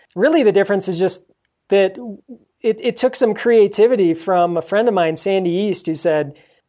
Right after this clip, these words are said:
"You know, we can go out, you know, there's all of this,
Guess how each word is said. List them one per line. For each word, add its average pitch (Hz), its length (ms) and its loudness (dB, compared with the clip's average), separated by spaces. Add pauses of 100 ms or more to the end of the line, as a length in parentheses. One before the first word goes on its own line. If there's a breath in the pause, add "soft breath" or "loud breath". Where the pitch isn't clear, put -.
(120)
"You 185 120 -2
know, 202 140 2
we 202 160 0
can 214 220 -4
go 185 240 4
out, 180 360 2
you 190 140 -2
know, 160 420 0 (160)
there's 196 280 2
all 208 320 2
of 185 180 -4
this, 180 440 0